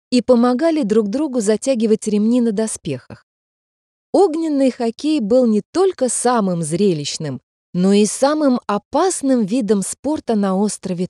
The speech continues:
Торт. Во время игры драконы катались по льду на остро отточенных когтях, и ради безопасности им приходилось все время носить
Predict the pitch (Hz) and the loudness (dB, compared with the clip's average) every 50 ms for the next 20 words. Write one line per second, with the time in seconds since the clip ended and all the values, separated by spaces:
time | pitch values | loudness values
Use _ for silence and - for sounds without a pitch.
0 | _ - 165 151 131 - _ - - _ _ _ _ _ _ _ _ _ _ _ | _ -8 -8 -8 -8 -12 _ -20 -20 _ _ _ _ _ _ _ _ _ _ _
1 | _ - 139 175 175 160 170 190 208 202 190 180 165 160 156 143 165 202 262 277 | _ -4 -2 0 0 0 2 2 2 2 2 0 -2 -4 -6 -4 -2 0 0 -2
2 | 269 _ _ _ _ - 151 175 185 196 - 302 330 311 277 254 - 240 226 - | -2 _ _ _ _ -6 -2 -2 -2 -2 -2 -4 -4 -2 -2 -4 -4 -6 -6 -4
3 | - 240 233 214 196 - - - 165 160 165 165 170 240 294 302 - _ _ - | -2 -2 0 0 -2 -4 -4 -6 -6 -4 -4 -2 -2 0 -2 -2 -4 _ _ -8
4 | 180 185 208 208 - _ _ - 330 349 339 - - - 247 247 247 240 - _ | -4 -2 -2 -4 -4 _ _ -2 -2 -2 -2 -4 -6 -4 -2 -2 -2 -2 -4 _
5 | _ - 220 202 - - - 202 190 190 165 - _ - - 170 - - - - | _ -2 -2 -2 -2 -4 -4 -4 -4 -4 -6 -8 _ -10 -10 -10 -10 -10 -14 -14
6 | - 151 123 127 - _ _ _ _ _ _ _ _ - 214 220 220 233 226 190 | -12 -12 -12 -14 -18 _ _ _ _ _ _ _ _ -2 2 2 2 2 2 0
7 | 190 190 175 180 156 180 - - 311 359 349 - - - 170 - - - 147 135 | -2 -2 -2 -2 -2 -2 -2 -2 -2 -2 -2 -2 -4 -4 -6 -6 -4 -6 -6 -8
8 | - _ _ _ _ _ - 330 339 320 - 330 311 285 - 269 262 233 226 302 | -8 _ _ _ _ _ -2 -2 -2 0 2 2 0 2 2 0 0 2 2 2
9 | 330 311 294 247 - - - - 233 214 185 202 247 320 359 339 330 269 233 214 | 2 2 0 -2 -4 -4 0 2 4 4 4 4 2 2 0 0 0 0 0 0
10 | 208 - - 285 254 - | 0 0 -2 -4 -4 -4